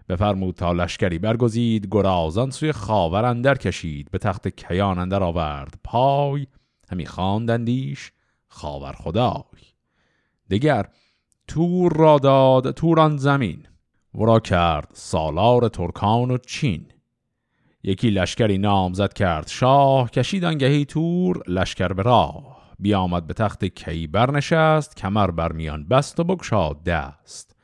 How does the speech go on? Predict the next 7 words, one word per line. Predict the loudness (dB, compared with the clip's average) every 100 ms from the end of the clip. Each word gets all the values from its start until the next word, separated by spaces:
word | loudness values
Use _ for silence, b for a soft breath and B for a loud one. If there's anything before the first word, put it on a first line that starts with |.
| _ _ _ _ _ 0
بزرگان | 2 4 2 2
بر | 2
او | 2
گوهر | 0 -2 -4 -6
افشاندند، | -4 -2 0 2 2 2 0 -2 b b b b
مهان | -8 -6 0 0 0
پاک | 2 4 4 2 -2 -8